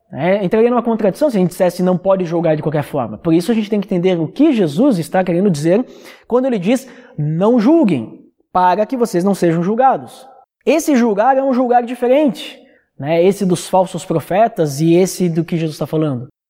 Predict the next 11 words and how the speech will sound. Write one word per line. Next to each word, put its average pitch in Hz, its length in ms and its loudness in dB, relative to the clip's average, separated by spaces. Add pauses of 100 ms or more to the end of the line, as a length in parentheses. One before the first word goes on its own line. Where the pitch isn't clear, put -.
(200)
Né? 143 160 -4
O 180 120 2
julgar 196 340 0
dos 220 160 -6
falsos 202 340 -2
profetas 180 680 0
é 180 80 4
um 196 120 2
julgar 185 480 0 (300)
de 180 140 2
reconhecer. 240 1160 0